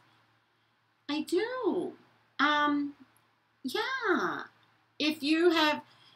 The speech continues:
um, Twitter or Instagram, D M me,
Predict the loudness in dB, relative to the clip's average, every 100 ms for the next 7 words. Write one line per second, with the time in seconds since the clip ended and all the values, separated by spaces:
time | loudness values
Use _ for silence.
0 | _ _ 0 2 0 -4 -8 -8 -2 0
1 | 2 2 2 -2 -2 0 2 4 4 2
2 | -2 _ _ -2 -2 -2 -4 0 4 4
3 | 2 0 2 4 4 2 0 -2